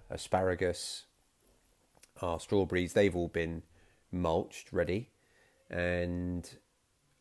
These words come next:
I would like really to get into the habit of doing all of our mulching in the late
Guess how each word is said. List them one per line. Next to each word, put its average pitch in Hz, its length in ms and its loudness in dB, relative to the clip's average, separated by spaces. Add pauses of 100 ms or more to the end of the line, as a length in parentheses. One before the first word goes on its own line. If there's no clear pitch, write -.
I 98 140 2
would 98 220 0
like 127 500 4
really 104 440 4
to - 140 -8
get 95 120 0
into 85 180 -8
the 92 80 -4
habit 87 340 0
of 85 240 -2
doing 92 280 2
all 104 160 2
of 98 100 -2
our 90 120 2
mulching 87 600 -2
in 85 600 -2 (580)
the 85 640 -4
late 101 480 4